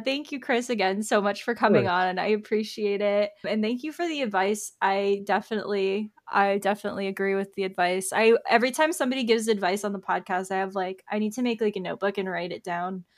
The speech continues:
Speaker 1: I have to go through, like, every guest episode because that's a question that I ask everybody and just, like, write all
Speaker 2: Yeah.
Speaker 1: of it down so I could just live by all of it 'cause it's all good stuff. But yeah,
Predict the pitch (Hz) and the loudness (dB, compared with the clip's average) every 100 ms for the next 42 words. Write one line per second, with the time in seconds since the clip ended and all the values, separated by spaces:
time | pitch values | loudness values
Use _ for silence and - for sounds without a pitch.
0 | _ - 233 277 311 254 247 277 269 - | _ 4 4 4 4 4 2 0 0 0
1 | 208 208 220 196 196 - - 196 - 196 | 0 2 2 0 -2 -4 -10 -8 -6 -4
2 | 196 196 220 196 202 208 220 202 202 226 | -2 -4 -2 0 0 0 0 0 0 -2
3 | 202 185 175 175 - 170 175 180 185 190 | 0 0 0 -2 -4 -6 -6 -4 -2 -2
4 | 202 _ _ _ 196 185 - - - 175 | -4 _ _ _ -10 -10 -12 -16 -8 6
5 | 160 147 139 - - 147 208 208 151 190 | 10 12 10 4 -8 -8 -8 -8 -8 -8
6 | 202 - - - 196 190 185 - 160 160 | -12 -12 -14 -8 -4 -4 -4 -4 -2 -2
7 | 180 - _ _ _ 190 170 160 170 135 | -4 -10 _ _ _ 0 0 0 -4 -6
8 | - - - - 196 185 202 196 190 180 | -8 -20 -20 -14 -10 4 6 6 2 -4
9 | - - 170 - _ _ 247 247 302 330 | -6 -6 -6 -8 _ _ -2 6 8 8
10 | 196 - | 6 0